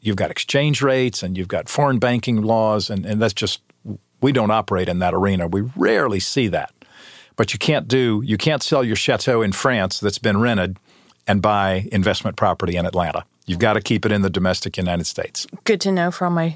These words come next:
Speaker 2: friends who have chateaus in France. <laughs>
Speaker 1: There you go.
Speaker 2: Well, excellent. Uh, so we, let's go over the four essential elements again. Ready? So everyone out there, what do we have? We have tax savings,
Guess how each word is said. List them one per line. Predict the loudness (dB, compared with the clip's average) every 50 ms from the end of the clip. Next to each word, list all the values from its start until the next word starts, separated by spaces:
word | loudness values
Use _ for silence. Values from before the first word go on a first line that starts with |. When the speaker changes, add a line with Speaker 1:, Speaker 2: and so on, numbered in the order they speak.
| -6
Speaker 2:
friends | -4 -2 0 0 0 0
who | 0 0
have | 0 0 0
chateaus | -2 -4 -4 -2 0 0 0 0 -2
in | -2 -4 -6 -8 _ -16
France. | -14 -12 -10 -10 -10 -10 -10 -10 -12
<laughs> | -4 0
Speaker 1:
There | 2 4 4
you | 4 2 2
go. | 0 -2 -2 -2 -4 -6 -6 -4 -2 -4 -4 -4 _ -18 -16 -14 -12 -12 -10 -8 -6 -4 -4 -4 -4 _
Speaker 2:
Well, | 0 2 2 2 2 0 0 0
excellent. | -2 -4 -4 -4 -2 0 0 0 0 0 -2 -2 -4 -6 -6 -2
Uh, | 0 0 2 2 2
so | 0 0 0 0 2
we, | 2 2 2 2 2
let's | 2 2 2 0 0 0
go | 0 0 2 2
over | 2 0 0
the | 0 -2
four | 0 0 0 2 2 2 2 0
essential | 0 0 0 0 0 0 0 0
elements | 2 2 2 0 0 0 -2
again. | -2 0 0 0 0 0
Ready? | 0 0 2 2 0
So | 0 0 0 0 2
everyone | 2 0 2 2 2 2
out | 2 0 0 0
there, | 0 0 2 2
what | 2 2
do | 2
we | 2 2 2
have? | 2 2 2 2 0 -4 -4 -2
We | 0 2
have | 2 2 2 2 0 0
tax | 0 0 0 0 0 0
savings, | 0 0 2 2 0 0 -2 -2 -4 -4 -6